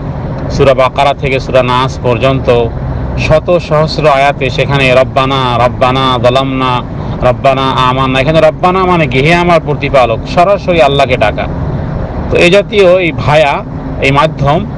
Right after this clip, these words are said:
এই জাতীয় মাধ্যমকে রাসূলুল্লাহ সাল্লাল্লাহু আলাইহি ওয়াসাল্লাম স্পষ্ট করে বলেছেন, "মা-, মান আল্লাকা তামিমাতান ফাকাদ আশরাকা।" যে ব্যক্তি কোনো কিছু লটকালো সে যেন শিরিক করলো। আচ্ছা,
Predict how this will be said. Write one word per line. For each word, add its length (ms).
এই 120
জাতীয় 280
মাধ্যমকে 540
রাসূলুল্লাহ 420
সাল্লাল্লাহু 20
আলাইহি 380
ওয়াসাল্লাম 100
স্পষ্ট 480
করে 260
বলেছেন, 560
"মা-, 240
মান 240
আল্লাকা 440
তামিমাতান 720
ফাকাদ 260
আশরাকা।" 560
যে 120
ব্যক্তি 220
কোনো 180
কিছু 220
লটকালো 540
সে 140
যেন 180
শিরিক 380
করলো। 300
আচ্ছা, 360